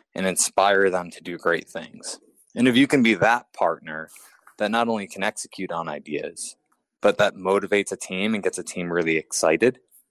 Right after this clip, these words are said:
that's a much more powerful position for your brand <laughs> than someone that just executes on the ideas or executes on your own ideas. If you can bring people up with you,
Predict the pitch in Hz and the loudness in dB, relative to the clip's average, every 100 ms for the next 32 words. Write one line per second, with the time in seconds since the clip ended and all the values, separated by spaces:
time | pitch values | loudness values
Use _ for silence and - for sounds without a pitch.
0 | _ - 110 120 113 107 117 - - 107 | _ -2 -2 0 0 2 2 0 -2 0
1 | 101 - 87 95 - 98 - 82 87 - | 0 0 2 2 2 -2 -2 -4 -2 -2
2 | 101 107 - _ _ _ _ _ - - | -4 -6 -10 _ _ _ _ _ -18 -4
3 | 98 87 120 107 87 80 82 - - - | -2 4 4 4 0 -2 -6 -4 -6 -8
4 | _ _ _ _ _ _ _ - 101 110 | _ _ _ _ _ _ _ -2 2 2
5 | 101 95 90 92 - - 85 - 80 78 | 2 2 0 0 -2 -6 -4 -2 -2 -2
6 | 76 73 - - - _ _ _ _ - | -4 -4 -10 -14 -16 _ _ _ _ 2
7 | 127 110 110 92 101 98 92 87 85 87 | 4 4 0 -4 -4 -2 -2 -2 -4 -6
8 | 82 76 - 64 - - - _ _ _ | -6 -8 -10 -14 -12 -16 -18 _ _ _
9 | - 113 143 - 117 117 120 - 117 107 | 2 4 4 4 4 6 4 2 2 4
10 | 101 - 98 101 123 131 135 | 4 4 2 2 4 4 2